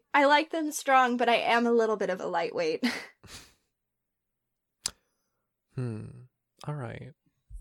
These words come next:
Speaker 2: I think I know. I think I know what this drink is. Um,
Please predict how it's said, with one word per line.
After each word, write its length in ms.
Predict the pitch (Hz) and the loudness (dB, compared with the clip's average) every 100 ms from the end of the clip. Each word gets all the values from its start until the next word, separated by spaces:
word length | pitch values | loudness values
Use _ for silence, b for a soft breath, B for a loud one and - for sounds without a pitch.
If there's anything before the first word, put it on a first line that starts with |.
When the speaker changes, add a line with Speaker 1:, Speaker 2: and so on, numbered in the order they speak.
| - - _ | -20 -20 _
Speaker 2:
I 80 | - | -20
think 440 | - - - - - | -20 -18 -14 -14 -12
I 120 | 285 | -12
know. 560 | 156 135 123 117 120 135 _ | -10 -10 -10 -10 -14 -16 _
I 40 | _ _ | _ _
think 140 | - | -12
I 100 | 202 | -8
know 80 | 185 | -6
what 120 | 170 | -8
this 160 | - - | -10 -14
drink 260 | 262 269 - - | -14 -16 -20 -20
is. 160 | - - _ _ _ _ _ _ _ _ _ _ _ _ _ | -20 -20 _ _ _ _ _ _ _ _ _ _ _ _ _
Um, 480 | - 120 117 120 120 | -12 -10 -10 -14 -18